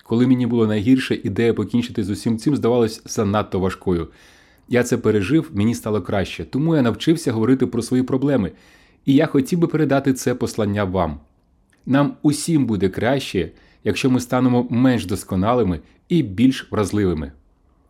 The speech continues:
Просто говорити людям, що потрібно бути більш вразливим, навряд чи вийде.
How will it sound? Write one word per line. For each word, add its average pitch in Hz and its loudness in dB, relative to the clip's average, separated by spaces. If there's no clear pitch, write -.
Просто 165 2
говорити 127 2
людям, 131 0
що - -4
потрібно 131 0
бути 135 0
більш 131 0
вразливим, 120 0
навряд 131 -2
чи - -2
вийде. 175 -4